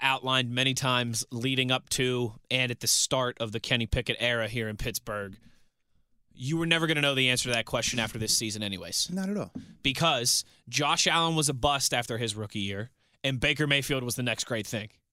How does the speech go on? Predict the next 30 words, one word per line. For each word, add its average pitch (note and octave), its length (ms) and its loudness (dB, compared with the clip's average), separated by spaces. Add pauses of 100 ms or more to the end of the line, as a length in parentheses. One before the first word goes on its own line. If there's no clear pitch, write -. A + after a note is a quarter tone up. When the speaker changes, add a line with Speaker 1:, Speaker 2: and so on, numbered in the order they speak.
(920)
Speaker 1:
And A2 140 -2
look C3 180 0
at C#3+ 60 4
where C3+ 140 0
those B2 240 -2
two C#3+ 200 0
are B2+ 140 0
<laughs> B2 100 -6
right B2 300 -2
now. D#3+ 720 0 (680)
Uh, C#3+ 180 0
you're, D3+ 640 0
you're, C#3 420 0 (280)
you're D3 160 0
absolutely D#3+ 360 2
right. B2 360 0
That's B2 180 -8
well D3+ 180 0
said C3+ 240 2
by A#2+ 140 0
you. A2+ 320 -2
The C#3 160 0
expectations, D3+ 1000 0 (420)
certainly, F3 400 2
and F#3+ 100 4
hey, D#3+ 140 4
maybe F3+ 200 0
we G3+ 180 2
all, F#3 140 2 (220)
like, D#3 240 -2